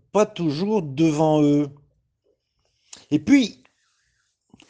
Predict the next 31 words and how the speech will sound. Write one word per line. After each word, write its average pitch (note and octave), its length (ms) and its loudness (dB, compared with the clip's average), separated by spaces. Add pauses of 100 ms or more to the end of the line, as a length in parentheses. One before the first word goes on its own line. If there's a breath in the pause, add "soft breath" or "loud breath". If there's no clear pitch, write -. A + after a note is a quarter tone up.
(180 soft breath)
c'est - 260 -2
pas A3+ 300 0
sur B2+ 260 -2
des G#2+ 140 -4
choses, G2+ 400 -6
euh, F#2 260 -4
c'est, - 180 -4
c'est - 200 -6
pas F#3+ 100 0
sur B2 160 -6
des F#2+ 140 -6
choses - 260 -14
physiques. D#2 640 -16 (320 soft breath)
C'est - 200 -10
pas, G#3+ 140 -4
ça, - 460 -10 (160)
moi, F#3 100 -4
ça D#3 160 -6
m'a C3+ 140 -2
toujours G#3 400 -4
paru C3 220 -6
grossier, G#2 540 -8
ce - 120 -12
qu'il G2+ 100 -10
y - 20 -6
a F2 40 -8
aux F2 160 -12
États-Unis, F#2+ 440 -8
les F#2 80 -6
trucs. E2 240 -12 (320 soft breath)
Ta, E3 260 2